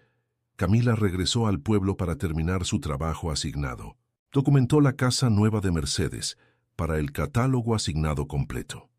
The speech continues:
Tomó fotografías profesionales, evitando cualquier contacto directo con Rafael esta vez. Sin embargo,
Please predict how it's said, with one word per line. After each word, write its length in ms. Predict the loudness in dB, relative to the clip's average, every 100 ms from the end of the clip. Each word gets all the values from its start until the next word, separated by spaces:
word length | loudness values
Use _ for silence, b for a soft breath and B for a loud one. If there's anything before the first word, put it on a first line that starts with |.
| _ _ 0
Tomó 240 | 2 4
fotografías 640 | 2 0 0 0 2 0
profesionales, 840 | 0 -2 -2 0 -2 -2 -6 -8 -10 _ _ _ _ -4
evitando 500 | -2 2 2 2 2
cualquier 440 | 0 0 2 0
contacto 520 | 2 0 2 -2 -2
directo 400 | -2 0 -2 -2
con 220 | -2 -2 0
Rafael 500 | -4 -4 -4 -4 -6
esta 220 | -4 -4
vez. 340 | -6 -10 -12 _ _ -4
Sin 220 | 2 4
embargo, 420 | 4 2 2